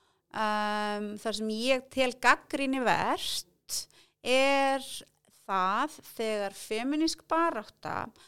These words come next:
og allir þeir miklu sigrar sem að unnist hafa, að með, þú veist, hatramri og oft bara rosalega erfiðri baráttu kvenna, þegar þeir eru svona,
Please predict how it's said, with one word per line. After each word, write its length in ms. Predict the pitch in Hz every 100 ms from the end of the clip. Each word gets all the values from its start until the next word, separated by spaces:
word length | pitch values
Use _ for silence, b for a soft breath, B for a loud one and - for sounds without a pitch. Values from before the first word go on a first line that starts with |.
| b b 208
og 80 |
allir 360 | 214 220 - 240
þeir 220 | - 233
miklu 460 | 226 285 311 - 262
sigrar 880 | - - 285 320 294 - - - - B B
sem 220 | - 226
að 140 | -
unnist 340 | 247 285 277 -
hafa, 920 | - 277 320 311 220 180 185 214 285 320 B B B
að 300 | 233 226 233
með, 420 | 226 240 247 240
þú 140 | 226
veist, 160 | 214 -
hatramri 1300 | - 247 269 285 - 233 226 226 220 220 214 214 220
og 720 | - 220 214 208 208 208 -
oft 360 | 214 202 - -
bara 240 | 214 208
rosalega 680 | 220 247 262 - 240 220 208 -
erfiðri 540 | 214 247 269 254 214
baráttu 760 | - 247 269 285 214 - _ -
kvenna, 760 | - 269 285 254 190 190 226 277 b b b b -
þegar 140 | 226
þeir 300 | - 247 277
eru 220 | 262 240
svona, 280 | 240 247 233